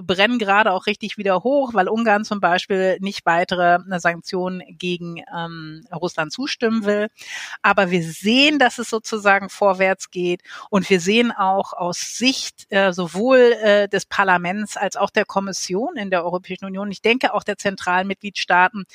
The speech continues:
dass es ein Mehr an, äh, Einigkeit geben muss, an geeintem Auftreten und dass man sich jetzt auch bemüht, hier tatsächlich strategisch aufzutreten. Wir haben ja von der geostrategischen, ähm, Europäischen Union gehört,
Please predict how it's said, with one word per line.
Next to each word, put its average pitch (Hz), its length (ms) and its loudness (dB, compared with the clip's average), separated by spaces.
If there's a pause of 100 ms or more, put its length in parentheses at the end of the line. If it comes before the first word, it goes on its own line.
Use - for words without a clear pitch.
(200)
dass 202 220 2
es 226 140 -6
ein 185 360 -4
Mehr 247 540 0 (480)
an, 190 400 0
äh, 190 240 -2
Einigkeit 226 600 0
geben 214 240 -4
muss, 214 200 -6
an 196 140 -4
geeintem 190 520 0
Auftreten 190 840 -2
und 196 180 -8
dass 196 220 0
man 202 300 0
sich - 220 -4
jetzt 202 240 -2
auch 196 260 2
bemüht, 196 520 -2
hier 214 580 2
tatsächlich 208 480 -2
strategisch 247 540 0
aufzutreten. 214 680 -2
Wir 180 100 0
haben 196 120 -4
ja 185 180 2
von 180 180 -6
der 160 80 -4
geostrategischen, 185 1160 -6
ähm, 175 180 -8
Europäischen 175 420 -4
Union 180 240 -4
gehört, 175 480 2